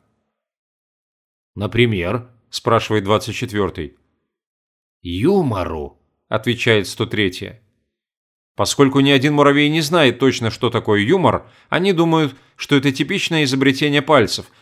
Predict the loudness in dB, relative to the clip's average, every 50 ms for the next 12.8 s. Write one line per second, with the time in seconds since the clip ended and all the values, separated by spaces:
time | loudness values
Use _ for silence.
0 | _ -4 -2 0 2 4 4 6 4 4 2 2 0 0 0 2 2 4 4 4
1 | 4 4 4 2 0 -2 -4 -2 0 0 0 0 0 -2 0 0 0 2 2 2
2 | 2 2 0 -2 -12 _ -6 0 4 4 4 4 4 4 4 2 2 0 -2 -4
3 | -2 -2 0 0 0 0 0 -2 -4 -6 -8 -8 -10 -14 -16 -18 _ _ _ _
4 | _ _ _ _ _ _ _ _ _ _ _ _ _ 0 2 2 2 2 2 0
5 | 2 2 2 4 2 2 0 0 -2 -2 0 0 2 2 4 2 2 0 -2 -10
6 | -18 _ -4 -2 -2 -2 2 4 4 4 4 4 0 0 0 0 0 0 0 2
7 | 2 0 0 0 0 -2 0 0 2 4 4 4 4 4 2 2 0 -2 -2 -2
8 | -2 0 0 0 0 0 -2 -2 -2 -4 -4 -10 -14 -18 -18 _ _ _ _ _
9 | _ _ _ _ _ _ _ _ -4 0 0 0 2 2 2 2 2 2 0 -2
10 | 0 2 4 6 6 6 6 6 4 4 4 0 -4 -10 _ -8 -4 -2 0 2
11 | 2 4 4 4 2 2 -2 -6 _ -6 -4 -2 0 0 2 2 4 4 2 2
12 | 2 0 2 2 2 2 4 6 6 6 6 4 4 2 2